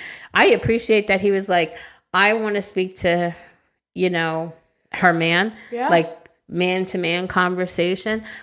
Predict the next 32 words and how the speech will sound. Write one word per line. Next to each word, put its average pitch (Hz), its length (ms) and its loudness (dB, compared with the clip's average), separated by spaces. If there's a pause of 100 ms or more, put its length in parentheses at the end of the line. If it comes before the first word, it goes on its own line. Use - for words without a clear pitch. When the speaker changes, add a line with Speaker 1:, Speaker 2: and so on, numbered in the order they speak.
Speaker 1:
Like, 175 140 2
I 185 120 6
appreciate 190 600 -2
that - 180 -2
he 185 200 0
wants 175 440 -4
to 190 80 -4
do 196 180 -2
that. 214 240 0
That's 165 240 -4
showing 175 320 -4
that 165 120 -2
he's 165 200 -4
taken 165 320 -6
his, 165 240 -4 (180)
you 196 140 -2
know, 185 100 2
on 160 300 0
his 170 180 -4
responsibility. 165 760 -4 (420)
But - 320 2 (420)
at, 190 380 2
you 220 400 2
and 202 220 2
your 190 200 4
man, 160 340 2
I 147 120 -2
think, 147 260 -8
need 147 240 -6
to 135 220 -8
just 156 260 -8
lay 156 340 -2